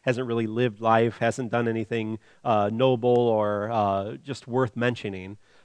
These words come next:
uh, he saw himself as someone running away from a lion almost to be eaten.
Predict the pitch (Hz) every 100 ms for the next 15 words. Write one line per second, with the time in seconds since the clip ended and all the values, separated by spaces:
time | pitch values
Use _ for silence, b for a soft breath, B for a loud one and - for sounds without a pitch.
0 | - 101 95 151 151 135 - 117 110 113
1 | - 113 104 104 101 123 110 107 117 113
2 | 107 117 113 110 101 113 120 110 104 101
3 | 101 - 104 135 151 92 90